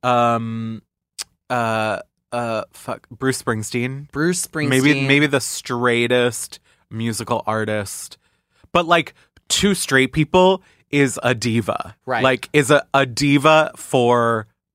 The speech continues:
Speaker 1: my mom, who
Speaker 2: Right.
Speaker 1: well, well, my mom's not straight,
Speaker 2: Kind
Speaker 1: but,
Speaker 2: of.
Speaker 1: um, for straight people, yes,
Speaker 2: I
Speaker 1: Bruce
Speaker 2: would
Speaker 1: Springsteen.
Speaker 2: say almost the entire cast of Friends is heterosexual culture.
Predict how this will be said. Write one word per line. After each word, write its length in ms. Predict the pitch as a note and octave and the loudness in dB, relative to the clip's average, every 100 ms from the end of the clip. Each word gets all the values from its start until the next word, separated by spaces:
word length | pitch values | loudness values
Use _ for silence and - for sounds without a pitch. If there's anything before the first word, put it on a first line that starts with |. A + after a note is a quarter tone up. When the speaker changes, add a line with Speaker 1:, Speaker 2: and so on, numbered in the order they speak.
| _ _ - | _ _ -6
Speaker 1:
my 200 | A#2 A2 | -2 -2
mom, 440 | A2 G#2+ D#2+ - G#2+ | 0 -2 -2 -4 -12
who 80 | A2 | -6
Speaker 2:
Right. 280 | A#2 G#2 D2+ _ _ _ _ | -4 -4 -8 _ _ _ _
Speaker 1:
well, 180 | C3 A#2+ | -4 -4
well, 140 | A#2+ A2 | -4 -6
my 120 | A2 | -4
mom's 340 | G#2+ G#2+ - | -6 -8 -12
not 200 | G2+ G2+ | -10 -10
straight, 240 | - G#2 - | -10 -10 -10
Speaker 2:
Kind 140 | A2 G#2 | -12 -10
Speaker 1:
but, 100 | - | -10
Speaker 2:
of. 200 | - _ _ _ _ _ | -14 _ _ _ _ _
Speaker 1:
um, 420 | G#2+ G2 F#2+ F#2 _ | -8 -6 -10 -18 _
for 200 | - C3 | -6 -6
straight 260 | - C#3+ | -2 -2
people, 420 | G#2+ A2 G#2+ G2 - - _ _ _ | -2 -8 -6 -8 -10 -18 _ _ _
yes, 400 | - - - - _ | -14 -14 -14 -18 _
Speaker 2:
I 60 | D#3 | -2
Speaker 1:
Bruce 60 | A3 | -2
Speaker 2:
would 100 | B3+ | -4
Speaker 1:
Springsteen. 120 | G3 | -6
Speaker 2:
say 420 | F#3+ E3+ F3 E3 - - | -2 -2 -2 -4 -6 -4
almost 300 | C#3+ C#3+ - | -2 -2 -4
the 100 | C#3 | -8
entire 400 | B2 B2 A#2 A2 | -8 -4 -4 -6
cast 380 | - G2+ - | -6 -8 -8
of 80 | G#2 | -16
Friends 540 | - G2+ F2+ F#2+ G#2+ - G#2+ | -14 -14 -14 -16 -18 -16 -14
is 340 | G2+ F#2+ - | -14 -14 -18
heterosexual 640 | G#2+ G#2 F#2 F#2+ - - | -14 -12 -12 -16 -20 -20
culture. 680 | - - G#1 - - - B1 | -20 -20 -20 -20 -18 -20 -20